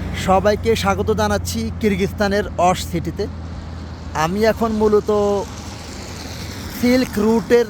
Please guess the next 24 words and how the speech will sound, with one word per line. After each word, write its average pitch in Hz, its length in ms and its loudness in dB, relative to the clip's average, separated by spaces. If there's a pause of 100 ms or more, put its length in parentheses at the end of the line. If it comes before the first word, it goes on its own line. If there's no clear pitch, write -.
(160)
একটা 202 380 -2
রাস্তায় 190 420 -2
দাঁড়িয়ে 160 360 -4
আছি। 233 320 -6 (680)
এখন 151 260 0
এখানে 202 260 0
মধ্যরাত, 185 560 2 (1500)
দুই 208 140 2
দোলা 214 260 4
মেয়ে 208 320 0
একবার 202 300 0
আমার 196 180 0
সামনে 208 320 -4
দিয়ে 214 160 2
আসতেছে, 202 540 0
যাইতেছে। 185 460 0
ওদেরকে 185 320 0
জিজ্ঞেস 190 340 0
করলাম 214 280 0
ইংরেজিতে 190 460 0
কথা 175 220 0
বলতে 185 240 0
পারে 156 220 -2
কিনা, 165 220 -4